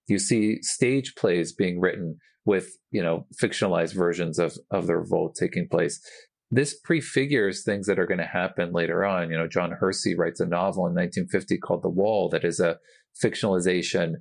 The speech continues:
of the Warsaw Ghetto Uprising. Leon Uris writes Mila eighteen, that in many ways is sort of a historical account, but it's a fictionalization of the uprising. 'Cause for an American audience, it's more the symbolic value that actually took place.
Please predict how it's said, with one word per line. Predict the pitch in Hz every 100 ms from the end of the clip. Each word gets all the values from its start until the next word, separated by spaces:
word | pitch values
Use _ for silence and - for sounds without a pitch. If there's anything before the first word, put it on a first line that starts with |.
| - _ _
of | 92 92
the |
Warsaw | 87 85 - 87
Ghetto | 85 82
Uprising. | 82 - 82 80 82 - - -
Leon | 98 104 98 92
Uris | 117 127 98 -
writes | 92 90
Mila | 95 95 98
eighteen, | 95 98 - 127 117 87 - - _ -
that | 95
in | 95
many | 98 98
ways | 92 90 87
is | 95 -
sort | 101
of | 87
a | 90 82 - _ _ _ _ -
historical | 117 - 123 123 123
account, | 113 123 117 120 -
but | 113
it's | 113
a |
fictionalization | - 117 - 113 92 92 90 90 101 90
of | 87
the | 95
uprising. | 92 92 85 90
'Cause | 90 113
for | -
an | 117
American | 123 185 190
audience, | 120 104 98 98 - - _ _ _ _
it's | 120 113 123
more | 113 135 135
the | 107 90 - _ _
symbolic | - 107 90 92 110 104 -
value | 87 85 90 90
that | 87 87
actually | 82 - 87
took | - - -
place. | 185 139 -